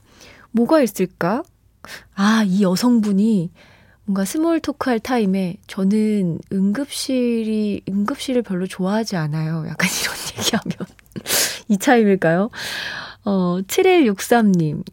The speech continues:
"근데 여기서 여성분 빵 터지고 호감으로 발전하고 썸이 시작되면 딱 드라마인데요." 하셨고, 김건우님은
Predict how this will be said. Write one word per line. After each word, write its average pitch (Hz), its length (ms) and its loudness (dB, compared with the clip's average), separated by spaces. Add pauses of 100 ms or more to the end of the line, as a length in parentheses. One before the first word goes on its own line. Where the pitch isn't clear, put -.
"근데 269 260 4
여기서 226 540 2
여성분 269 600 2
빵 - 280 2
터지고 247 720 2
호감으로 302 460 2
발전하고 180 760 0
썸이 370 320 0
시작되면 214 920 0
딱 - 240 -2
드라마인데요." 254 1080 2
하셨고, 208 720 0 (540)
김건우님은 208 1000 2